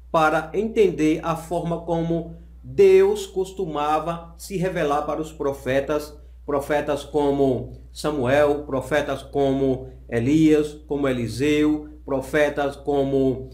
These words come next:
é, Isaías, Jeremias, Ezequiel, Daniel, Amós, Naum e muitos outros profetas. Eu tenho aqui alguns textos que eu gostaria de compartilhar com você, para você levar para a sua sala de aula. Então,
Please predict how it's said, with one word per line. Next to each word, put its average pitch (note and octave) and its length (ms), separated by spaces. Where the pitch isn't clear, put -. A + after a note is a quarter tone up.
é, B2 160
Isaías, C#3+ 960
Jeremias, C3+ 1000
Ezequiel, C3+ 1080
Daniel, C3+ 920
Amós, C#3 680
Naum C#3 460
e C#3+ 80
muitos F3+ 460
outros D#3+ 280
profetas. D3 720
Eu D3 120
tenho G#3 180
aqui G#3 140
alguns E3+ 420
textos E3+ 420
que - 140
eu C#3 80
gostaria C#3 380
de C3+ 100
compartilhar D3 680
com B2+ 140
você, C#3 540
para D3+ 180
você F3 240
levar E3 480
para D#3 140
a D#3 40
sua D#3 580
sala C#3+ 380
de D3+ 160
aula. G2 360
Então, G3 420